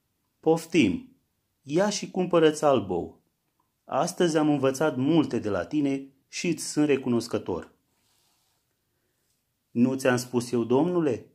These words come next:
că Dumnezeu nu mă va părăsi?" a strigat plugarul văzând aurul. "Slavă ție, Dumnezeule!" Împăratul s-a dus acasă cu bucurie,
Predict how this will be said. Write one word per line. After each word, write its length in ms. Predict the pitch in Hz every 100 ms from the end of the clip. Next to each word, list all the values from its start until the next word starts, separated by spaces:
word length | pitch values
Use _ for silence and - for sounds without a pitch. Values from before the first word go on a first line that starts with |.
| _
că 140 | 139
Dumnezeu 600 | 135 131 131 127 117 131
nu 100 | 127
mă 120 | 127 120
va 160 | 117
părăsi?" 600 | 110 117 113 - 190 190 _ _ _ _
a 140 | 117
strigat 460 | 113 - 110 120 117
plugarul 460 | 107 95 117 117 101
văzând 380 | 101 95 107
aurul. 600 | 98 101 92 87 80 - _ _
"Slavă 520 | - 95 117 156 143
ție, 260 | - 165
Dumnezeule!" 840 | 156 156 156 147 170 139 82 80 _ _ _ _ _ _ _ _ _ _ _ _ _ _ _ _
Împăratul 540 | 139 151 214 233 220
s-a 160 | 185 170
dus 160 | 185
acasă 420 | 170 147 160 160 127
cu 120 | 120
bucurie, 640 | 107 104 107 165 151 156